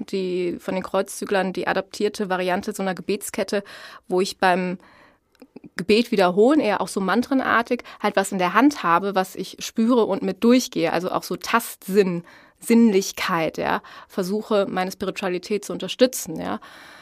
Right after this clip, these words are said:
Ich würd sagen, beim Christentum ist es vielleicht eigentlich noch ursprünglich das Abendmahl, ja, wo ich was schmecke und was trinke und wo auch Wein, Wein spielt eine riesige Rolle, ja, Rausch als, als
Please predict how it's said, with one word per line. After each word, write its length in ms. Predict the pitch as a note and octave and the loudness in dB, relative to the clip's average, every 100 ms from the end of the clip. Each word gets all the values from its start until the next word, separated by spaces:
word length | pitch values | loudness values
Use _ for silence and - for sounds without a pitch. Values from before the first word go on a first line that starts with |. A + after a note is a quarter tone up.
| - | -20
Ich 100 | - | -20
würd 80 | - | -8
sagen, 200 | F#3 F#3 | -4 -2
beim 120 | F3+ | -4
Christentum 480 | E3+ G#3+ - F#3 G3 | -4 -6 -6 -8 -6
ist 140 | - - | -8 -10
es 100 | - | -4
vielleicht 320 | F#3 F#3+ - | -2 -2 0
eigentlich 400 | F3 G#3+ G3+ - | 2 2 -4 -6
noch 160 | F#3+ - | -6 -4
ursprünglich 540 | F#3 - - G3 F#3+ | -6 -6 -8 -8 -8
das 140 | F3 | -8
Abendmahl, 640 | - D#3+ A3 G3+ E3+ E3 E3+ | -2 2 2 0 -2 -4 -4
ja, 180 | F#3 F#3 | -6 -4
wo 80 | F3+ | -6
ich 120 | - | -6
was 180 | F3 - | -6 -6
schmecke 480 | F#3+ F#3 F#3+ F3 - _ _ | -6 -6 -8 -10 -12 _ _
und 140 | E3+ | -10
was 140 | E3+ - | -10 -10
trinke 560 | - F#3+ F#3+ F3 E3+ | -6 -4 -4 -6 -6
und 240 | F#3 E3+ - | -6 -8 -6
wo 120 | F3 | -4
auch 180 | - E3 | -4 -2
Wein, 420 | F3 F3 F#3+ F3 | 2 2 2 0
Wein 200 | D#3 F3 | -2 -2
spielt 240 | - F#3+ F3+ | -4 -8 -6
eine 80 | E3+ | -8
riesige 260 | F#3 E3+ | -6 -4
Rolle, 340 | E3+ F3+ G3+ D#3 | 0 2 2 0
ja, 200 | E3 E3+ | -2 -4
Rausch 440 | E3+ G3 A#3+ - - | 0 2 2 0 -2
als, 360 | E3 - - | -4 -4 -10
als 340 | - E3+ - | -6 -6 -6